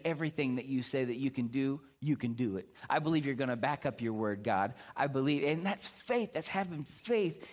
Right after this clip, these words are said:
in God. It's not necessarily seeing what's going on, but you're believing that God can help you in any situation and he can move in any situation. We've got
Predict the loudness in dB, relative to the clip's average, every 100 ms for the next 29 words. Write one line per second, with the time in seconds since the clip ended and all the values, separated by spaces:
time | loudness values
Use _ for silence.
0 | -2 0 2 2 2 0 -2 -4 -2 2
1 | 4 4 2 2 0 0 -4 0 2 2
2 | 2 0 2 2 4 2 2 0 -2 -2
3 | 0 2 0 -2 -4 -10 -14 _ _ _
4 | _ -6 -4 -2 -2 -2 -2 -2 -2 0
5 | 0 -2 -4 -10 -10 -6 -4 -4 -4 -4
6 | -6 -4 -4 -2 -2 0 2 0 0 -4
7 | -4 -4 -2 -4 -6 -10 -12 -8 -2 0
8 | 0 0 2 2 4 2 0 -4 -2 -2
9 | -4 -6 -6 -2 -2 -2 -6 -8 -14 -8
10 | -2 -2 -2 -4 -2 -2 -6